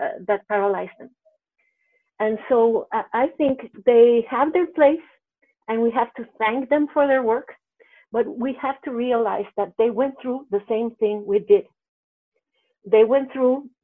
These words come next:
this self-doubt, this storage, <laughs> big storage of works they admired. They, we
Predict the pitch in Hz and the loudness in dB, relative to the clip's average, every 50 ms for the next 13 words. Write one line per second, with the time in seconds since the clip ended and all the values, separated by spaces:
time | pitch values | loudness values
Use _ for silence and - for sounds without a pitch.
0 | - - 247 233 - - - 220 214 - - - 220 202 175 - - - - - | -6 -4 -4 -4 -2 -2 -4 -4 -4 -4 -4 -2 0 0 0 -2 -6 -12 -20 -20
1 | - _ _ - 226 214 180 - - - - - - 196 - - - 226 220 214 | -20 _ _ -4 -4 -4 -4 -6 -12 -20 -16 -12 -12 -12 -12 -6 -2 0 2 2
2 | 190 170 - - - - - - - 160 - - - - - 240 196 190 190 202 | 0 0 -4 -8 -14 -20 -20 -20 -20 -18 -16 -16 -8 -4 -4 -4 -4 -6 -14 0
3 | 214 233 233 233 - - - - - 220 208 208 214 208 - 214 - 196 196 202 | 4 6 6 6 4 -2 -8 -2 2 4 6 6 6 4 2 -4 -10 -10 -4 0
4 | 190 233 220 202 - - _ - 208 196 202 196 190 185 196 196 196 190 170 170 | 2 2 2 2 0 -6 _ 2 4 4 4 4 2 0 -2 -2 -2 -2 -2 -4
5 | 170 - _ _ _ _ _ _ _ _ - 214 247 240 240 247 - 240 220 240 | -6 -10 _ _ _ _ _ _ _ _ 2 6 8 8 8 6 2 -2 -4 -4
6 | 254 | -2